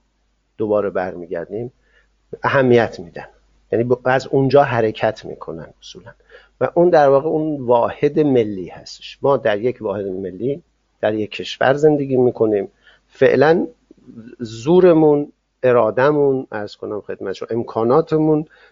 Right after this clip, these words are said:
در همین چارچوب یک کشور هم با استبداد نمیتونه دست و پنجه نرم بکنه و به اون برسه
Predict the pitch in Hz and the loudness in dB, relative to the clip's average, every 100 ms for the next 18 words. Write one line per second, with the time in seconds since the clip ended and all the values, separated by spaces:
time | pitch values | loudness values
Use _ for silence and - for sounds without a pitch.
0 | - 104 113 107 113 110 110 107 113 107 | -8 -2 -2 -2 -4 -4 -8 -8 -2 -2
1 | - 120 110 117 113 - - - 113 - | -4 -8 -4 -4 -4 -8 -12 -6 -6 -2
2 | 127 156 165 - 165 160 160 156 _ _ | 0 0 0 0 4 4 4 -2 _ _
3 | _ _ - 104 107 113 117 - 110 110 | _ _ -18 -6 -2 0 -2 -6 -6 0
4 | 139 139 147 117 - 107 98 101 _ - | 2 4 4 4 -2 -4 -4 -6 _ -16
5 | - 95 - 107 - 107 101 107 101 101 | -6 -6 -4 -8 -4 -6 -4 -4 -4 -4
6 | 101 95 - 104 98 85 90 95 95 87 | -6 -10 -8 -6 -6 -6 -8 -2 0 0
7 | 80 - 82 | -2 -4 -4